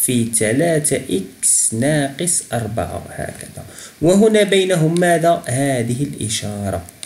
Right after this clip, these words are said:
هذه الإشارة زائد بطريقة بسيطة جدًا. ماذا فعلت؟ الإكس أنشرها على هذا كله،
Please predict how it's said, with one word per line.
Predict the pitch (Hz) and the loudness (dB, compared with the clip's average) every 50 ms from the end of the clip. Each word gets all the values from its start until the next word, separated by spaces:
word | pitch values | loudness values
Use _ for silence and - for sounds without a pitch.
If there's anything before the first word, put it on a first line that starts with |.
| - - - | -16 -14 -10
هذه | 101 107 101 95 95 95 113 117 120 | -6 -4 -4 -4 -4 -4 -4 -4 -4
الإشارة | - - - 110 - - - - - - - - - - - - - | -6 -6 -8 -6 -6 -6 -8 -10 -16 -20 -20 -20 -20 -20 -18 -10 -8
زائد | - 98 90 87 - - - - - - - | -4 -4 -4 -4 -6 -10 -14 -14 -10 -6 -4
بطريقة | 107 104 - 95 98 117 123 120 - 98 | -4 -4 -4 -4 -4 -2 -4 -4 -6 -6
بسيطة | 98 - 101 107 - - 127 123 - - 151 156 - - - - - - - - | -4 -4 -2 -2 -2 -4 -4 -6 -2 -2 -2 -2 -4 -8 -18 -20 -20 -20 -12 -6
جدًا. | 117 110 113 104 - - - 92 - - | -2 -2 -2 -2 -2 -4 -6 -6 -4 0
ماذا | - - 170 202 202 220 | 2 4 4 4 4 2
فعلت؟ | 220 220 214 190 214 220 220 214 214 - - - - - - - - - - - - - - | 2 2 0 2 0 0 0 0 -2 -2 -4 -4 -8 -18 -20 -20 -20 -20 -20 -20 -12 -4 0
الإكس | 123 135 131 127 120 208 196 - - - - - - - - - - - | 0 0 0 2 2 2 0 0 -2 -2 0 0 2 2 0 -2 0 0
أنشرها | 147 156 170 165 170 - - 170 165 160 156 139 139 135 | 2 2 2 2 0 2 2 2 4 4 2 2 2 2
على | 127 123 135 123 123 | 2 2 0 2 2
هذا | 123 120 135 156 170 190 208 214 202 208 208 | 2 2 2 2 2 4 4 4 4 2 2
كله، | 208 208 226 220 214 214 214 233 240 226 | 2 2 0 2 2 2 2 2 0 0